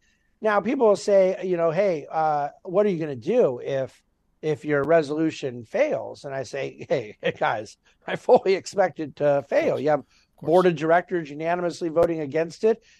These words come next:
Speaker 1: Um, I'm, I have a good sized position, and our clients have a good sized position, and there's plenty of others who are good shareholders who are gonna vote the right way on this.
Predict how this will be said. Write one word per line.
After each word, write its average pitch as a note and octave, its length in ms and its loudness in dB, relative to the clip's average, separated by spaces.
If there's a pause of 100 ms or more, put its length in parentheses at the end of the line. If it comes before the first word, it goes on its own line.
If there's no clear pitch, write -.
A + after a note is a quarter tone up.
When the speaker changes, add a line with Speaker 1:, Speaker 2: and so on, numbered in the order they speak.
(220)
Speaker 1:
Um, C#3+ 440 2
I'm, D3 360 -4
I D#3 180 0
have G3+ 140 4
a G3+ 80 4
good F3 280 4
sized F3+ 400 2
position, F3 600 -4
and D3+ 100 -4
our D#3 160 2
clients F3+ 480 -4
have F3+ 140 -2
a - 20 -12
good E3 160 -4
sized E3 300 -2
position, E3+ 580 -8 (300)
and D#3+ 160 -6
there's F#3 160 -2
plenty G3+ 320 2
of E3+ 80 4
others F#3 420 2
who F3+ 120 -2
are D3+ 100 -2
good F#3 480 0
shareholders F#3 560 0
who E3 100 -8
are D3+ 60 -8
gonna D#3+ 180 -2
vote F3+ 260 4
the E3+ 100 -2
right E3 200 2
way F#3 220 0
on D#3+ 160 0
this. D3 380 -6